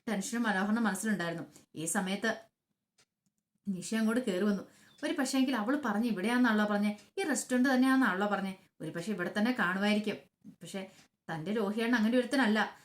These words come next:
തന്നെ ഒരിക്കലും വഞ്ചിക്കില്ല. പക്ഷെ അവൾ പറഞ്ഞ സ്ഥിതിക്ക് ഒന്ന് വന്ന് നോക്കിയിട്ട് പോകുന്നല്ലേ നല്ലത്, അല്ലെങ്കിൽ തന്റെ മനസ്സിന്റെ കോണിൽ അതൊരു കരടായിട്ട് എന്നും നിൽക്കും.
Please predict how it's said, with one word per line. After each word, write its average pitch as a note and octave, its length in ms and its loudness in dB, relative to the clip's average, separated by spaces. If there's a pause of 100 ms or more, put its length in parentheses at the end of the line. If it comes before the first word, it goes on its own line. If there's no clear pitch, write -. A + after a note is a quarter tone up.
തന്നെ E4+ 220 0
ഒരിക്കലും C#4+ 400 2
വഞ്ചിക്കില്ല. A3 460 2 (200)
പക്ഷെ F3 220 -6
അവൾ D#3+ 280 -6
പറഞ്ഞ F3 240 -2
സ്ഥിതിക്ക് B3 360 -2
ഒന്ന് B3+ 160 4
വന്ന് C4 240 4
നോക്കിയിട്ട് A#3 380 -2
പോകുന്നല്ലേ B3+ 400 4
നല്ലത്, G3+ 280 0 (260)
അല്ലെങ്കിൽ F4+ 280 -2
തന്റെ C4 200 2
മനസ്സിന്റെ A3+ 440 2
കോണിൽ A3+ 280 0
അതൊരു G#3+ 220 2
കരടായിട്ട് G#3+ 540 0
എന്നും G3+ 240 2
നിൽക്കും. F3+ 300 -2